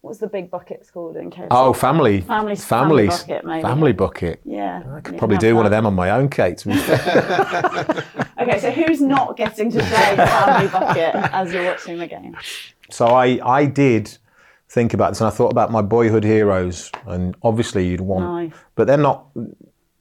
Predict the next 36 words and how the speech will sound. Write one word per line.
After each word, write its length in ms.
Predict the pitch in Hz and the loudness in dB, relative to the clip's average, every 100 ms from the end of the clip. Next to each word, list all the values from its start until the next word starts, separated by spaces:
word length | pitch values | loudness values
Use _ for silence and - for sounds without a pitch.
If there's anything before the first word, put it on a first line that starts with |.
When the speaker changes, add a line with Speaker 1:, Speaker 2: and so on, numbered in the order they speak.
| _ _ - | _ _ -4
Speaker 2:
none 240 | 113 139 | -2 0
of 100 | - | -2
them 140 | 101 | -2
are 60 | 98 | -2
here 300 | 107 135 90 | -2 -4 -4
anymore, 380 | 85 80 80 80 | -6 -8 -10 -10
unfortunately, 580 | 95 - 107 - 90 85 | -8 -2 -2 -2 -8 -4
really. 280 | 87 87 78 | -2 -4 -6
So 220 | - 101 | -4 0
I'm, 120 | 107 101 - | 0 -2 -10
it 100 | - | -14
sounds 200 | - 117 | -6 -4
a 40 | 98 | -4
bit 120 | - | -2
morbid, 440 | 95 98 90 87 | 0 0 -2 -6
doesn't 240 | - 90 87 | -8 -8 -8
it? 140 | - | -8
But 160 | 104 - | -6 -6
I 40 | |
thought 180 | 101 123 | -2 0
Muhammad 240 | 117 123 110 | 0 0 2
Ali 320 | 98 90 104 - - - - | 0 0 -6 -12 -20 -20 -20
Speaker 1:
Okay. 260 | 208 226 233 339 - | -14 -10 -10 -10 -14
Speaker 2:
so 360 | - 98 90 90 | -2 0 0 -2
was 140 | 87 | 0
a 60 | 95 | 0
real 220 | 98 95 | 0 0
inspiration 580 | 90 92 90 87 - 87 | -2 -2 -2 -2 -4 -6
back 220 | 90 - | -6 -4
then, 480 | 98 110 113 110 98 | -2 0 2 2 0
and 420 | 92 92 90 87 | -2 -2 -4 -4
I 140 | 95 98 | -4 -2
remember 320 | 101 104 101 | 0 0 0
used 300 | 95 98 - | -2 -4 -6
to 100 | 95 | -8
set, 540 | 90 - - 104 - | -8 -8 -2 -2 -2